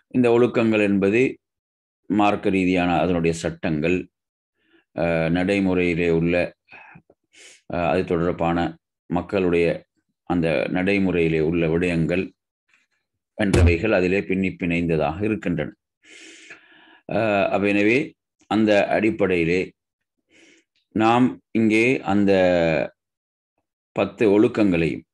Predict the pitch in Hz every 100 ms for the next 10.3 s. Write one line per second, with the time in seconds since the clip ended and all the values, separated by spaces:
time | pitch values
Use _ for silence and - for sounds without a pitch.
0 | _ _ _ _ _ _ _ _ _ _
1 | _ - - - 98 104 98 95 95 90
2 | 85 85 85 98 104 92 92 82 85 87
3 | 87 80 73 - 73 67 _ _ _ _
4 | _ _ _ - _ - 110 110 104 113
5 | 127 127 117 110 110 98 95 87 98 95
6 | 87 78 80 92 101 - _ _ _ _
7 | _ 104 98 92 90 85 107 107 98 90
8 | 90 - 90 90 98 98 92 82 98 98
9 | 92 85 85 85 85 85 85 80 85 85
10 | - 80 92